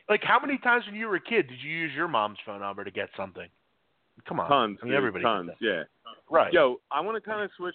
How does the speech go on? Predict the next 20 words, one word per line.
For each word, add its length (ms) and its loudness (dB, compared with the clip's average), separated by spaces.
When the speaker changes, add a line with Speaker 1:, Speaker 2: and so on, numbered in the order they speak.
Speaker 2:
to 80 -8
Phillies 340 -4
baseball 440 -4
real 180 -6
quick. 340 -2
I 60 0
know 220 4
it's 100 -4
a 60 -8
big 260 2
topic 400 4
going 260 0
on 240 -2
right 200 -6
now, 240 -2
and 80 -4
I, 220 0
I 40 6
don't 100 2
wanna 240 -2